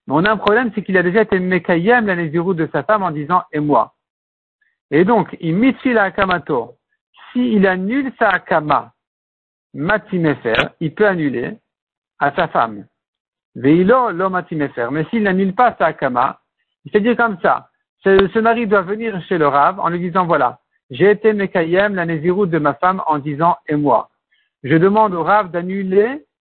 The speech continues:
la hakama que j'ai été mekayem à ma femme. Le Rav lui dit, je t'annule ta hakama. Dorénavant, le mari, il peut annuler à sa femme. Il lui annulera sa néziroute dorénavant et pas rétroactivement, de manière à ce que lui-même puisse rester nazir,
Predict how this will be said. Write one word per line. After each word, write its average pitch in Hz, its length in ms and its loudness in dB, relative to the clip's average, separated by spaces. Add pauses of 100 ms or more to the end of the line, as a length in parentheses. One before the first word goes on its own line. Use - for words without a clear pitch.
(140)
la 165 240 0
hakama 208 600 0
que 185 180 -6
j'ai 175 120 0
été 165 180 -2
mekayem 202 540 0
à - 20 0
ma 156 180 0
femme. 175 380 0
Le 165 80 -4
Rav 175 180 0
lui 175 100 -6
dit, 180 140 -6
je 160 100 -4
t'annule 160 440 -2
ta 165 140 2
hakama. 135 440 -2 (520)
Dorénavant, 208 420 2
le 208 120 -2
mari, 190 260 0
il 196 80 -8
peut 214 240 0
annuler 175 340 -2
à 190 240 0
sa 139 140 -2
femme. 131 360 -4 (840)
Il 143 120 0
lui 180 80 4
annulera 208 760 0 (340)
sa 175 100 -6
néziroute 170 640 -2
dorénavant 147 680 0
et 170 100 -6
pas 220 200 0
rétroactivement, 185 680 -4
de 185 80 0
manière 196 240 0
à 185 60 0
ce - 80 -20
que 202 80 -2
lui-même 196 340 2
puisse 196 220 -4
rester 175 280 -2
nazir, 185 440 -2